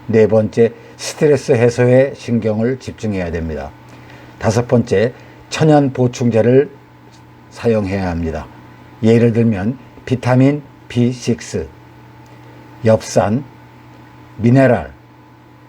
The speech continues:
과일 효소, 알로에 베라겔, 레드클로버, 허브죠, 아마시유 등의 사용이, 에, 추가돼야 하지만,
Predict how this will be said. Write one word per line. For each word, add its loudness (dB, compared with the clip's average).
과일 2
효소, -4
알로에 4
베라겔, -4
레드클로버, 0
허브죠, -2
아마시유 2
등의 0
사용이, 2
에, -8
추가돼야 2
하지만, -4